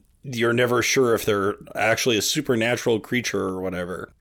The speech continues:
Uh, then the, the, the third one is, uh, sidekick.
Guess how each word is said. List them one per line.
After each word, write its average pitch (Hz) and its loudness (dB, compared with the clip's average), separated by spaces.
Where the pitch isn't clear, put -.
Uh, 104 4
then 117 0
the, 110 4
the, 107 0
the 104 2
third 180 4
one 135 4
is, 113 2
uh, 110 4
sidekick. 170 2